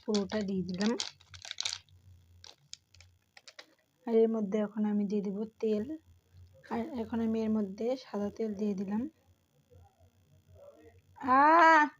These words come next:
এর মধ্যে এখন আমি দিয়ে দিচ্ছি পরিমাণ মতো চিনি।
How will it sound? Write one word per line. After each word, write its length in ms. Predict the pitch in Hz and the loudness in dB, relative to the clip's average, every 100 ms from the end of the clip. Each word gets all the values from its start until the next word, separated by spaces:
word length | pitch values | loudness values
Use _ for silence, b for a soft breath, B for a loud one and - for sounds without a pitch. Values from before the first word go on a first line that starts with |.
| - _ _ _ _ _ _ _ _ - | -20 _ _ _ _ _ _ _ _ -2
এর 140 | 254 233 | 2 4
মধ্যে 260 | 226 214 | 4 4
এখন 220 | 226 220 220 | 4 4 2
আমি 200 | 220 208 | 4 4
দিয়ে 180 | 202 196 | 4 4
দিচ্ছি 380 | 190 - - 220 247 | 2 -6 -4 -2 2
পরিমাণ 360 | 220 196 202 202 | 2 4 2 0
মতো 220 | 202 185 208 - | -4 -4 -6 -6
চিনি। 360 | - 208 208 | -2 0 0